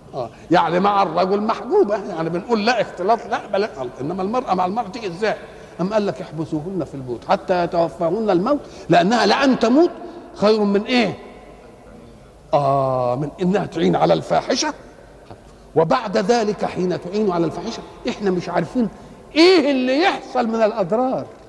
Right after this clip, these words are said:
العلم لا يزال قاصر. يبقى ده يدلنا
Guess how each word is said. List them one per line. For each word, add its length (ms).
العلم 460
لا 240
يزال 300
قاصر. 340
يبقى 280
ده 240
يدلنا 460